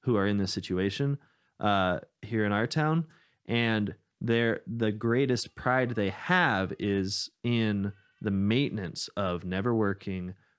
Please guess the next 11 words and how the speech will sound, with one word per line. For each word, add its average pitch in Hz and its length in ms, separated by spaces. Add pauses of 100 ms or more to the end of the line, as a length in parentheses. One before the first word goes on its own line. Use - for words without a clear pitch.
(120)
of 87 440 (140)
always 104 320
being 107 160
able 101 160
to 95 140
get 90 200
disability 95 680 (120)
and, 107 680 (180)
um, 95 320
unemployment 90 640 (260)
assistance - 760